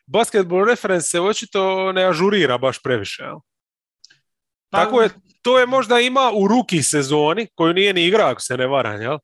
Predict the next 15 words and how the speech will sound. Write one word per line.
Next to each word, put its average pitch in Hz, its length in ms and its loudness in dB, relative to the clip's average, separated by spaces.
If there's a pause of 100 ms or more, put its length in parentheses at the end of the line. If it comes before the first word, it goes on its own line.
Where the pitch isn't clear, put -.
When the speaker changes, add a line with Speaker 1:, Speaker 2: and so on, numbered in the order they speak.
(760)
Speaker 1:
E, 156 640 2
ne 185 180 0
igra 160 260 0
je, 120 200 -2
nije 147 220 -4
igra 147 220 2 (100)
college 123 280 -4
i 104 80 -16
šta 131 200 -8
već, 120 200 -10
nešto 131 180 -14
je 117 60 -10
sidija 143 300 -4
jednu 107 180 -6
godinu. 98 260 -14